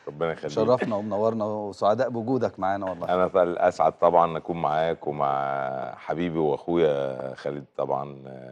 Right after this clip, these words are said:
Speaker 2: عشان نعرف نكلمه بقى مستر مانويل، لسه مديله بقى حتتين دلوقتي في ما-، ماتش سان
Speaker 1: هو حق-،
Speaker 2: داونز.
Speaker 1: حقه، حقه
Speaker 2: ها؟
Speaker 1: بطولتين، آه، ألفين وواحد، آه، خالد من ال-، كان من المهاجمين ال-،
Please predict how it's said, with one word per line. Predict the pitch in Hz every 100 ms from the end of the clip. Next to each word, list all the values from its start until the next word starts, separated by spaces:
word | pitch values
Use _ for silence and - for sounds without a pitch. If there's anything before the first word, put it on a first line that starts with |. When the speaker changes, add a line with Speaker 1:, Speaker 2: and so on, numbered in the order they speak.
| 62 - _ -
Speaker 2:
عشان | 113
نعرف | 123 120
نكلمه | - 104 123 117
بقى | 135
مستر | 123 107 107
مانويل، | 127 139 113
لسه | 135 - 110
مديله | 107 120 147 135
بقى | 147 131
حتتين | 127 120 110 139 165
دلوقتي | 127 123 165 160 160
في | 131 143
ما-، | 160 139 131 131
ماتش | 147 165 151
سان | 123 175
Speaker 1:
هو | 190
حق-، |
Speaker 2:
داونز. | 190 196 143
Speaker 1:
حقه، | - 98 - 82
حقه | 71 95 92 151
Speaker 2:
ها؟ |
Speaker 1:
بطولتين، | 95 80 - 104 110 95 87
آه، | 80 76 76 76 73 71
ألفين | 76 71 90
وواحد، | 92 101 101 92 76
آه، | 76 71 69 67 65
خالد | 62 85 87 78
من | 73
ال-، | 69 69 -
كان | 82 78 76
من |
المهاجمين | 71 69 71 71 71 71 87
ال-، | 87 73 67 65 62 62 60 -